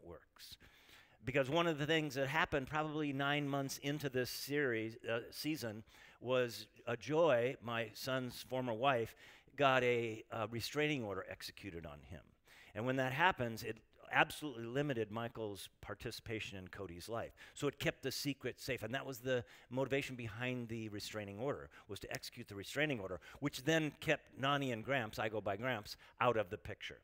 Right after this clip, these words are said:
And so we were all of a sudden kind of kept out. We couldn't pick him up from school. We couldn't be involved in his life. I used to go and s-, help in his scho-, uh, class, and, and I couldn't do that anymore. So we were all, like, X'd out of his life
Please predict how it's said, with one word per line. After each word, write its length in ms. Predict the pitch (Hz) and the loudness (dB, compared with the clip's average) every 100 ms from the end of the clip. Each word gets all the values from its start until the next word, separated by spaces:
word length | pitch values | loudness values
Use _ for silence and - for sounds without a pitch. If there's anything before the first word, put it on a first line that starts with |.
| - - - | -20 -20 -10
And 80 | 113 | -4
so 140 | 147 | 0
we 140 | 156 151 | 6 6
were 80 | |
all 200 | 143 160 | 8 6
of 60 | 170 | 6
a 80 | 143 | 2
sudden 340 | - 156 127 - | 2 2 2 -6
kind 240 | - 156 | -2 0
of 120 | 131 - | 0 -2
kept 200 | 123 147 | 0 6
out. 200 | 147 135 | 4 4
We 60 | |
couldn't 260 | - 143 113 | -2 -2 -2
pick 160 | 113 | -6
him 100 | 107 | -4
up 140 | 113 - | -6 -8
from 160 | 104 | -12
school. 440 | - - 143 139 123 - - | -10 -2 2 2 0 -6 -8
We 80 | 127 | -2
couldn't 240 | 139 120 | -2 -2
be 100 | 123 | -2
involved 400 | 110 110 120 131 | -2 2 4 4
in 80 | 135 | 0
his 140 | 135 | -2
life. 100 | 135 | -2
I 100 | 127 | 2
used 160 | 151 147 | 2 2
to 40 | |
go 220 | 143 135 135 | 0 2 2
and 100 | 117 | 0
s-, 180 | - - | -10 -8
help 260 | - 131 | -2 0
in 140 | 139 127 | 0 -2
his 240 | 113 - - | -4 -6 -8
scho-, 140 | 135 | -4
uh, 200 | 110 104 | -2 -2
class, 520 | 98 - 117 160 - - - - - | -4 -8 -2 -2 -4 -14 -18 -18 -6
and, 300 | 110 113 117 - | -4 -2 -6 -6
and 180 | 113 110 | -4 -2
I 60 | |
couldn't 320 | 107 156 123 110 | 0 0 0 0
do 100 | 131 | 0
that 200 | 143 143 | 2 2
anymore. 400 | 147 151 151 156 | 2 0 0 0
So 100 | 131 | -2
we 160 | 127 | 2
were 140 | 160 156 - | 4 4 4
all, 580 | 143 160 170 165 135 - - - | 4 8 8 8 8 4 -6 -2
like, 180 | 123 - | 0 2
X'd 300 | 135 - - | 0 0 -4
out 180 | 123 131 | 2 2
of 80 | 120 | 2
his 220 | 110 101 | -2 -2
life 280 | 131 113 | -2 -2